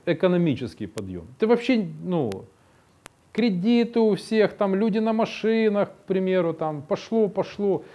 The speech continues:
И человек теряет почву под ногами на какой-то момент.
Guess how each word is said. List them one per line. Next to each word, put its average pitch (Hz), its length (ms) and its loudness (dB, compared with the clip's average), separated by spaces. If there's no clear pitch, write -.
И 180 80 0
человек 233 640 4
теряет 233 720 8
почву 220 580 4
под 190 300 4
ногами 196 440 6
на 143 120 0
какой-то 120 440 -2
момент. 95 380 -6